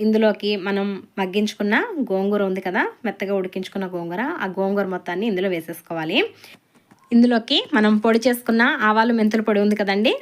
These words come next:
అదొక టేబుల్ స్పూన్ వేసుకుని ఒక పది పచ్చి వెల్లుల్లి రెమ్మలు వేసుకోవాలి. ఇలా వేసుకోవడం వల్ల పచ్చడి మంచి టేస్ట్ వస్తుంది. నేను పొట్టు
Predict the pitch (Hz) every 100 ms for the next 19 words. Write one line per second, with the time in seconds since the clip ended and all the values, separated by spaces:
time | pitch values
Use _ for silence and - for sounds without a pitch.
0 | 214 214 214 214 202 196 202 220 214 185
1 | 185 - 208 339 508 - - - - _
2 | - 220 202 220 220 233 - _ _ -
3 | _ _ - 214 - 254 214 220 214 196
4 | 202 208 175 - 196 175 175 214 320 -
5 | _ _ 214 202 202 202 - 226 214 202
6 | 214 427 226 190 202 196 190 - 196 185
7 | - 196 202 175 180 294 427 _ - _
8 | 196 196 208 196